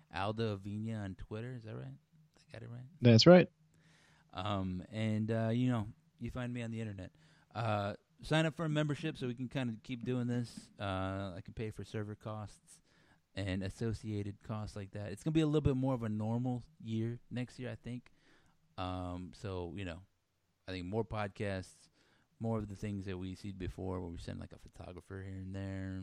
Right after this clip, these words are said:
Speaker 1: this kinda good stuff. Uh, you know, when we have a little extra money.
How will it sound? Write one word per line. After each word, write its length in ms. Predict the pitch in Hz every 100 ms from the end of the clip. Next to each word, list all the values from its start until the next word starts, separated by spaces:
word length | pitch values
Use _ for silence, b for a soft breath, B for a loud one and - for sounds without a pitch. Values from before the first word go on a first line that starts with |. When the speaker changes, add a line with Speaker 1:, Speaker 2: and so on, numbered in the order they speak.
| 95 104
Speaker 1:
this 160 | 104
kinda 240 | - 95 95 - 104
good 200 | 104 95
stuff. 320 | - 92 92 - - _ _ - _ _ -
Uh, 360 | 107 90 90 92
you 100 | 98
know, 120 | 87
when 80 | 90
we 80 | 90
have 120 | 92
a 40 |
little 160 | 87 85
extra 280 | - - 92
money. 340 | 90 87